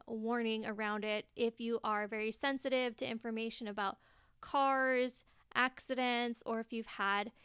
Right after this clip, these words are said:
issues with getting into an accident yourself, this next story might be a bit intense at moments. So, with that in mind, let's get started. So,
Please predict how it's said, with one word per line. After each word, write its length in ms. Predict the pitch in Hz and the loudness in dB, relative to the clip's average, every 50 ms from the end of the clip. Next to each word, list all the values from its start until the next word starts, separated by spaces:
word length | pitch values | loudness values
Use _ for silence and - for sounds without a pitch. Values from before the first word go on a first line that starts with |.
| - _ - | -20 _ -4
issues 500 | - 247 214 - 247 240 240 233 226 - | -2 -2 0 0 -2 -2 -2 -2 -4 -4
with 420 | - 214 220 220 214 214 208 - - | -4 -2 0 0 0 0 -2 -2 0
getting 220 | 254 247 247 247 | 0 0 2 2
into 220 | 240 233 226 - | 0 0 0 -2
an 100 | 233 220 | -2 -2
accident 560 | - - 214 220 - - - 220 214 208 202 - | -2 -2 -4 -4 -4 -4 -4 -2 -2 -4 -4 -6
yourself, 640 | 208 190 - - - 349 359 302 247 233 233 226 - _ _ _ _ _ _ _ | -8 -8 -8 -6 -2 0 2 4 4 4 4 2 -2 _ _ _ _ _ _ _
this 260 | - 247 247 254 - 254 | 0 0 0 0 0 0
next 220 | 247 240 240 - | -2 -2 -2 -4
story 320 | - 247 233 226 226 220 - | -4 -4 -2 -2 -2 -2 -4
might 360 | 226 226 220 220 220 214 - | -4 -2 -2 -2 -2 -4 -4
be 280 | - 220 214 214 220 - - - - - _ - | -4 -4 -4 -4 -4 -6 -10 -20 -20 -16 _ -2
a 120 | 240 233 | -2 -2
bit 380 | 196 - 226 220 208 185 - - | -2 0 0 0 0 0 -2 -4
intense 540 | - 226 220 226 220 - - 208 214 208 - - | -4 -2 -2 -2 -4 -4 -4 -4 -4 -4 -4 -4
at 160 | - 185 - | -4 -4 -4
moments. 580 | 196 180 - - - - - - - - - - _ _ _ _ _ _ _ _ - | -4 -6 -8 -8 -10 -12 -12 -10 -8 -8 -8 -10 _ _ _ _ _ _ _ _ -8
So, 360 | - - 254 220 - - - - - | -2 2 2 2 2 -2 -8 -10 -4
with 160 | 240 302 302 | -4 0 4
that 180 | - 311 302 302 | 6 6 6 4
in 120 | 294 285 | 4 2
mind, 360 | 269 254 254 262 294 330 320 - | 2 2 2 2 0 -2 -6 -6
let's 300 | - 240 247 233 226 - | -4 -2 0 -2 -2 -2
get 140 | - 226 208 | -4 -6 -4
started. 360 | - - 196 - - - - - - - - _ _ _ _ _ _ _ _ _ _ | -4 -4 -4 -4 -6 -8 -12 -14 -20 -20 -20 _ _ _ _ _ _ _ _ _ _
So, 420 | - - - 277 262 247 240 - | -8 -2 0 2 2 2 0 -4